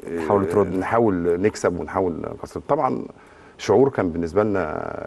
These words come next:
Speaker 1: جميل جدًا، آه، أسرة متكاتفة، آه، انتماء واحد، آه، الوالد الله يرحمه،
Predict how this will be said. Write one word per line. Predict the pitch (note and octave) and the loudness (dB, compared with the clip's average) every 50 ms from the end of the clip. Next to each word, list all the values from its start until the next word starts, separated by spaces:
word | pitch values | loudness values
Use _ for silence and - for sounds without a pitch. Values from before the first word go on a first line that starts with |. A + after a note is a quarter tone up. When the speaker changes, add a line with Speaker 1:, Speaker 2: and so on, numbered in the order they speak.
| - E2+ | -10 -8
Speaker 1:
جميل | F2 E2 F2+ F2+ G2 G#2 F2+ | -4 -2 0 0 0 0 2
جدًا، | F2 F#2+ F#2+ F2+ G2+ G2+ G2+ F2 - - - - - - - | 4 2 2 2 0 -2 -2 -4 -8 -14 -20 -20 -18 -10 -4
آه، | - G1+ - - - - - - - - | -4 -2 -2 -2 -4 -6 -8 -6 2 2
أسرة | G#2 G2+ - - F2 E2 D#2+ | 2 2 4 2 2 2 2
متكاتفة، | E2 D#2 D2+ - - - - F2 - - - - F2+ - - - - - - - - - - - - - - - - - - - | 0 -4 -6 -6 -4 -2 -2 -4 -4 -4 -4 -2 -2 -2 -2 -6 -8 -12 -12 -16 -18 -20 -20 -20 -20 -20 -20 -20 -20 -4 2 4
آه، | E2+ E2 E2 E2 E2 - F2 | 6 8 8 8 6 6 4
انتماء | F2+ E2 - F#2 F#2 G#2 - F2 | 2 2 2 2 2 2 2 2
واحد، | F#2+ G2+ G#2 G2+ - F#2+ F2+ - - E2 E2+ | 2 2 2 2 0 -2 -4 -4 -4 -6 -4
آه، | F2 E2+ - - - - - - - - - - - - - - | -2 -2 0 0 -2 -4 -4 -8 -16 -20 -20 -20 -20 -20 -2 0
الوالد | F#2+ F2 F2 F#2+ G2 G2+ F#2 F#2 E2 F2 | 2 4 6 6 8 8 6 6 4 4
الله | D#2+ E2 E2+ | 4 4 4
يرحمه، | D#2+ - - F#2+ G2 F#2+ | 2 2 0 2 2 2